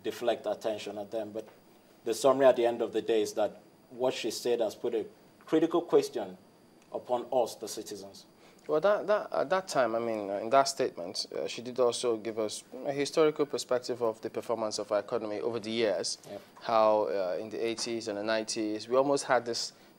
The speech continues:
Speaker 2: twenty-year period where the investment was not just there.
Speaker 1: Yep.
Speaker 2: And so if that, w-, as that w-, was the case, we will always feel it. We will always have to face up to it at some point in time, which we're doing now.
Speaker 1: Yep.
Speaker 2: But after nineteen ninety-nine, uh,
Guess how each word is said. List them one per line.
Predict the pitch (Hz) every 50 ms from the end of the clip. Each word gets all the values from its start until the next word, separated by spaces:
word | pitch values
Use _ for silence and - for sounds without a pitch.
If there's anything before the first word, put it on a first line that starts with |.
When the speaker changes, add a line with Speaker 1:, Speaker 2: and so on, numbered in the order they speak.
| _ _
Speaker 2:
twenty-year | - - - 143 135 131 - - 131 127 127 120 120
period | - - 139 123 107 95 92 98 101 -
where | 107 107 104 104 101 98 98
the | 95 82 98
investment | 104 101 - 110 104 104 - 117 110 107 101
was | 104 101 - -
not | 117 110 -
just | - 113 98 - -
there. | 117 101 92 - - - - - - -
Speaker 1:
Yep. | - 92 - - 113
Speaker 2:
And | 104 101 104 98
so | - - 110 104
if | 101 101 95 - -
that, | 120 110 -
w-, | - 110 - - - - - -
as | 101 104 - -
that | - 120 123 120
w-, | 113 113 110 104 95 92 107
was | 110 113 -
the | - - -
case, | - 143 113 104 107 - - - - - - - - _ _ -
we | - 117
will | 113 113 117 117
always | 123 123 123 117 113 110 107 107 - -
feel | - - 113 98
it. | 78 - - -
We | 101 101
will | 104 104 107 113
always | 117 117 117 113 113 113 107 107 107 -
have | - - 120 107 -
to | - - -
face | - - 123 113 - - 123
up | 107 - -
to | 107 101
it | 101 113
at | - -
some | - 117 107
point | - - 107 101 -
in | 92 -
time, | - 110 101 101
which | 110 - - 117
we're | 101 98
doing | 98 117 110 107 113 123
now. | 120 107 92 90 - - - - - -
Speaker 1:
Yep. | - - -
Speaker 2:
But | 131 127 123 - - - -
after | 139 139 - -
nineteen | 135 123 120 - 127 120
ninety-nine, | 117 110 107 - 110 110 110 113 117 123 127 139 143 - - -
uh, | 64